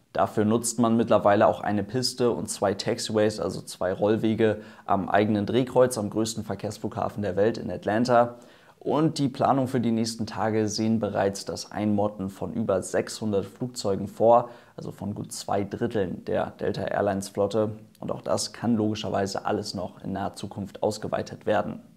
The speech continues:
Und schon sieht diese ganze sieben drei sieben Max Nummer irgendwie so ein bisschen kleiner aus, oder nicht? Aerotelegraph hat gerade vor ein paar Tagen einen ziemlich interessanten Artikel veröffentlicht, der einen ganz guten Denkanstoß gegeben hat.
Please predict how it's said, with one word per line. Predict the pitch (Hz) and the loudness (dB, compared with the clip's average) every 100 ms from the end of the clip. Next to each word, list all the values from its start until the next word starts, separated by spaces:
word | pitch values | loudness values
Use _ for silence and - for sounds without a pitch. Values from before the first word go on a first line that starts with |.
| _ | _
Und | 123 123 | -2 4
schon | 160 170 160 | 6 6 6
sieht | 117 151 - | 6 4 4
diese | 143 123 127 | 2 6 4
ganze | 107 113 123 120 | 6 2 2 2
sieben | 107 120 | 2 2
drei | 110 104 | 4 2
sieben | 101 107 | 2 0
Max | 104 110 - | 0 0 -2
Nummer | 131 131 | 0 2
irgendwie | 110 127 127 | 2 0 0
so | 117 | 0
ein | 113 117 | 0 -2
bisschen | 127 127 - 135 | -4 -2 -4 -6
kleiner | 127 127 135 101 | -2 2 2 2
aus, | - - | 0 -4
oder | - - | -4 -2
nicht? | 107 135 - - | -2 -2 -6 -4
Aerotelegraph | 110 131 139 120 110 104 123 123 117 | 4 6 6 4 2 4 4 4 2
hat | 110 | -2
gerade | 110 120 | 0 0
vor | 110 | 0
ein | 107 | -2
paar | 107 101 | -4 -6
Tagen | 107 113 117 | -2 0 0
einen | 113 | -2
ziemlich | 147 143 | -4 -4
interessanten | - 120 113 120 123 - | -6 -6 -6 -4 -4 -6
Artikel | 107 143 135 | -6 -4 -2
veröffentlicht, | - - 110 107 120 139 - | -2 -4 -4 -4 -2 -4 -4
der | 104 110 117 113 - | 2 4 4 0 -10
einen | - - | -10 -6
ganz | 113 - | -6 -4
guten | 131 110 | -2 0
Denkanstoß | 110 120 110 - 104 - | 0 0 -4 -4 -6 -6
gegeben | 104 110 110 | -4 -2 2
hat. | 120 | 0